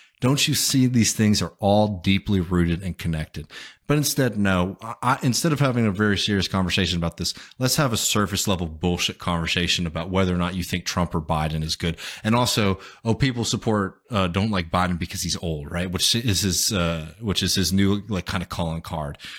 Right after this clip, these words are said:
uh, or defense of Biden. He's like, "Well, people say he's old, right?" Friend, people say a lot more <laughs> shit about Joe Biden than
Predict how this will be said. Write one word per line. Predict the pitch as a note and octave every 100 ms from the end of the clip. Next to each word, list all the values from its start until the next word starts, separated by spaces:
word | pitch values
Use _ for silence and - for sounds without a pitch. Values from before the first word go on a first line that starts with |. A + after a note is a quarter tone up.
| -
uh, | F2+ D#2+ D2+ D#2
or | E2+
defense | E2+ F2+ - F#2 -
of | D#2+
Biden. | E2 D#2+ D2+
He's | D2+
like, | E2+ G2
"Well, | G#2+ A#2 B2+
people | - F#3+ E3+
say | A2+
he's | F#2 -
old, | B2 G2+ D#2
right?" | E2+ F2+ - - _ _ _ _ _ _ _ _ _ _ -
Friend, | B2+ G#2 -
people | D#3 G#2+
say | F2 G2+
a | E2+ E2 E2 -
lot | A2 G#2+ F#2+
more | G2+
<laughs> |
shit | - - A2 -
about | - F2+ -
Joe | F2
Biden | D#2+ - -
than | -